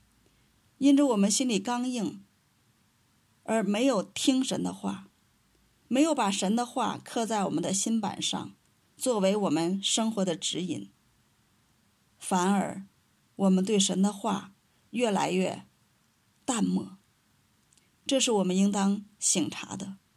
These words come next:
所以我们要在神的面前祷告，求神除去我们心里刚硬的心，擦亮我们的眼睛，使我们更加的认识我们的神，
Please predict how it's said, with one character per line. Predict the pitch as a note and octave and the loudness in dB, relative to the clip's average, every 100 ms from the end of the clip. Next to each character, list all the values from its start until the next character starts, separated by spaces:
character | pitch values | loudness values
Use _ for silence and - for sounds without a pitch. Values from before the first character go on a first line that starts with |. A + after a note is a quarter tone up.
| - _ _ _ _ | -20 _ _ _ _
所 | - A3 | 0 2
以 | B3 | 4
我 | G#3 | 4
们 | G#3+ | 2
要 | A3 | 2
在 | A3+ G#3+ | 0 0
神 | G3 | 0
的 | G#3+ | 0
面 | G#3 G3 | 2 4
前 | F#3+ | 4
祷 | F#3 A#2+ | 0 -4
告， | - F#3+ C#3+ - _ _ _ _ - | -2 -2 -2 -8 _ _ _ _ -2
求 | - G#3 A#3 | 2 2 2
神 | G#3 C#3+ F#3 G3 - - | 0 2 2 0 -4 -4
除 | - G3 | 2 2
去 | G#3 | 2
我 | G#3 E3 | 0 2
们 | D3+ E3+ | 0 2
心 | F#3+ A3+ G#3+ | 0 0 0
里 | E3 | -2
刚 | - G#3+ G#3+ | -2 -2 0
硬 | G#3+ D#3 | 0 0
的 | F#3+ | 0
心， | - G3 F#3 G3 - _ _ - _ - | 0 0 -2 -4 -14 _ _ -20 _ -10
擦 | - A3+ | -4 -2
亮 | A3+ A3 | 0 0
我 | E3+ | 0
们 | D#3 | 2
的 | F#3+ | 2
眼 | F3 - - | 0 -2 -6
睛， | D#3+ C3+ - _ _ _ _ _ _ _ _ _ _ _ _ _ _ - | -6 -6 -10 _ _ _ _ _ _ _ _ _ _ _ _ _ _ -4
使 | - | 0
我 | A#3+ | 4
们 | G3+ G3 | 4 2
更 | B3 G3+ | 0 0
加 | G#3+ G#3 | 0 0
的 | G3+ | 0
认 | B3+ C4+ | 2 2
识 | G3 G3 | 2 0
我 | E3+ | -2
们 | B2+ | -2
的 | D#3+ | -2
神， | F#3 - - F#3+ | -2 -4 -6 -10